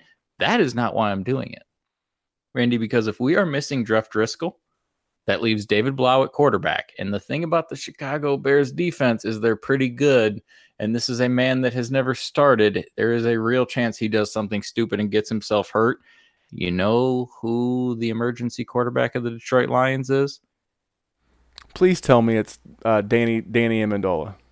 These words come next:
Speaker 1: It is not. It
Speaker 2: Damn
Speaker 1: is
Speaker 2: it.
Speaker 1: former Virginia Tech quarterback and current tight end Logan Thomas.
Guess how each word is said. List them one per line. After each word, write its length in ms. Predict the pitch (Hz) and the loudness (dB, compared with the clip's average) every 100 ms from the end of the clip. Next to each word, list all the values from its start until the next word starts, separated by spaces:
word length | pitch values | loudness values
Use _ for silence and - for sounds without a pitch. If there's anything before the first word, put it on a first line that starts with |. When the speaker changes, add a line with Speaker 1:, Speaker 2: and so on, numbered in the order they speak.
| _ - | _ -2
Speaker 1:
It 160 | 117 107 | 0 0
is 180 | 110 | -2
not. 420 | 107 104 92 80 - | 0 2 2 0 2
It 120 | 104 | 2
Speaker 2:
Damn 220 | 107 110 | 4 4
Speaker 1:
is 240 | 104 95 | 4 0
Speaker 2:
it. 60 | - _ | -12 _
Speaker 1:
former 500 | - - 127 135 139 | -12 -2 2 4 2
Virginia 520 | 120 120 113 120 117 | 2 0 2 2 2
Tech 300 | 104 135 131 | 2 0 0
quarterback 680 | - 120 110 104 107 101 98 _ _ _ - | 0 2 4 2 2 2 0 _ _ _ -6
and 180 | 101 95 | -6 -6
current 400 | - 180 143 - | -4 0 0 -2
tight 300 | - 127 113 | 0 2 2
end 240 | 113 104 | 0 -2
Logan 560 | 101 104 110 107 101 95 | -2 0 0 0 -4 -8
Thomas. 880 | - 104 107 87 71 - - - | -6 0 0 0 -6 -10 -12 -12